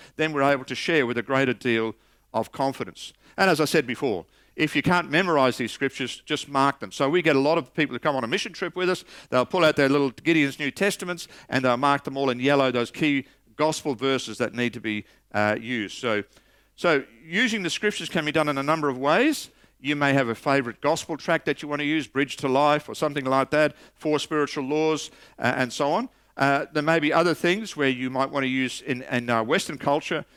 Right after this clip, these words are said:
It may be books, emails, websites, it, it, yeah, rapidly disappearing, C Ds or D V Ds. Um, they seem to be disappearing. And, of course, conversations. Now, we must see here that, uh,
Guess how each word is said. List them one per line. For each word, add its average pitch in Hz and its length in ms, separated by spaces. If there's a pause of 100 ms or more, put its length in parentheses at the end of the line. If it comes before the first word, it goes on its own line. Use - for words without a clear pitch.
It 117 160
may 123 180
be 107 140
books, - 540 (180)
emails, 170 640
websites, 165 800 (260)
it, 135 240 (240)
it, 143 220 (160)
yeah, 139 240
rapidly 131 420
disappearing, 147 640 (280)
C 151 260
Ds 143 260
or 123 60
D 143 180
V 135 140
Ds. 151 340 (340)
Um, 127 440
they 143 120
seem 131 200
to 127 40
be 120 80
disappearing. 135 480 (200)
And, 120 120
of 127 60
course, 123 240
conversations. 113 760 (500)
Now, 131 300 (180)
we 131 140
must 196 200
see 160 420
here 147 200
that, 120 160 (400)
uh, 127 300